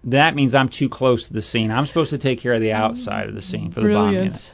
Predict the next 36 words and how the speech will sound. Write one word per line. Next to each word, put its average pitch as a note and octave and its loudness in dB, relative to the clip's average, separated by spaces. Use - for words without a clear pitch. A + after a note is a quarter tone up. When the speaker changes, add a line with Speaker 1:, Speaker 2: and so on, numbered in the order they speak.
Speaker 2:
Another G3+ 2
benefit F3+ 2
of F3 0
management. F3+ 0
Speaker 1:
Exactly. C3 8
Speaker 2:
Delegate, F#3+ 6
delegate, F#3+ 6
Speaker 1:
Exactly. C#3 -2
Speaker 2:
right? A2+ -14
I, A3+ 4
I A#3+ -4
guess, B3+ -4
were G#3 0
you G3+ 0
just A#3+ 0
always F#3+ 2
thinking, G3 0
"Now, F3 -2
when F3+ -2
I'm B3 -2
in A3 0
charge, F3+ -4
when G#3 2
I'm A#3+ 4
king, F#3+ 2
we F#3+ 0
are F3+ 0
gonna F#3+ -2
do G3 -2
things G3 -4
this G3+ -2
way, G#3+ -4
this G#3 -8
way, G#3+ -8
this G3+ -10
way"? G#3+ -12